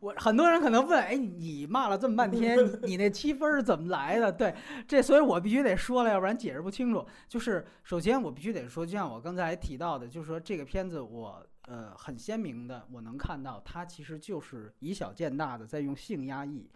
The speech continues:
Speaker 1: 那个一，一整个，整个那样的一个环境里的性压抑来说人性压抑这个问题，或者某种程度上它是，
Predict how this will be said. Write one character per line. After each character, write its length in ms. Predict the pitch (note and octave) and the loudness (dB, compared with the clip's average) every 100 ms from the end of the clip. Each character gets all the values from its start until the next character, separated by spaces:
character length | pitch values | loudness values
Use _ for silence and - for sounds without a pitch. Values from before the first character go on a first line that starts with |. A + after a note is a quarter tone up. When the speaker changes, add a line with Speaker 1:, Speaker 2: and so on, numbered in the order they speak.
| - - - | -20 -18 -6
Speaker 1:
那 100 | A3+ | -2
个 100 | F#3 | -2
一， 180 | D3+ G3+ | -4 -6
一 220 | G3 A3 | -4 -4
整 240 | E3+ B2+ | -4 -6
个， 320 | E3+ F#3 D#3+ - - _ - | -2 -2 -2 -6 -20 _ -4
整 160 | F#3 D3 | -2 2
个 160 | G3+ | 4
那 80 | A#3 | 6
样 160 | A#3 F#3 | 4 2
的 60 | |
一 80 | E3 | -2
个 80 | G#3 | -2
环 240 | - C3 E3+ | -2 -4 -2
境 160 | B3+ | -2
里 100 | D3+ | -4
的 80 | A#2+ | -8
性 260 | - F#3 C#3+ | -8 -6 -4
压 140 | D3+ | -4
抑 200 | C#3 C3 | -4 -8
来 120 | A#2+ | -8
说 200 | C3 D#3 | -6 -6
人 180 | B2 B2 | -6 -8
性 180 | F3+ C3+ | -10 -10
压 160 | B2 | -10
抑 120 | A#2+ A2+ | -12 -14
这 100 | A2 | -14
个 80 | |
问 180 | A2+ G#2 | -14 -14
题， 240 | - G2+ - - - | -18 -20 -20 -12 6
或 120 | C4+ | 8
者 80 | G#3+ | 8
某 140 | G3+ | 6
种 140 | C#4 F#3 | 4 2
程 160 | D#3+ | -2
度 120 | F#3+ | -4
上 200 | G3 F3+ | -2 -4
它 100 | - | -4
是， 260 | G#3 G#3+ | -8 -8